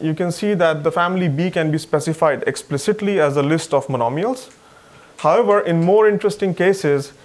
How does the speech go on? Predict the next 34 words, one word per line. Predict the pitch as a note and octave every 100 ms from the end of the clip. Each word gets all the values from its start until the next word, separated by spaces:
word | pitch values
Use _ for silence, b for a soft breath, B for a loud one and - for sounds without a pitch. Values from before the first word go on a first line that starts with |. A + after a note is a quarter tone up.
| B B B B B
uh, | - D3+ D3
when | D3+ D3+
the, | D3 -
the | D3 C#3
family | F3 F#3 F3+
B | D#3 F3
itself | D#3+ - G3+ G#3 F#3+
is |
an | D#3+
exponential | D3 - E3 F3+ E3+ E3+
sized | D#3 D3 C#3 D#3
object, | F3+ C#3+ C3 D3 - - _
we | D3+ D#3
can't | F3 F3+ F3
really | E3 D#3
expect | D3 - F3 E3+
to | D3
give | C#3 D#3+
you | C#3 B2+ B2 - B B -
the | C#3
entire | C#3 D3 E3 E3
list | D#3 C#3+ D#3
of | C3+
monomials. | B2 A#2+ C#3+ G#3+ A#3+ -
And | C#3 D3
so | D#3+
then | D#3+ F3
we | F3
do | D#3+
something | D#3 D#3+ D3 D3+
more | D3 C3+
interesting, | A#3 C4 A#3 - C#3 F3 - B B B B
which | D3+ E3 F3
is | E3+ E3+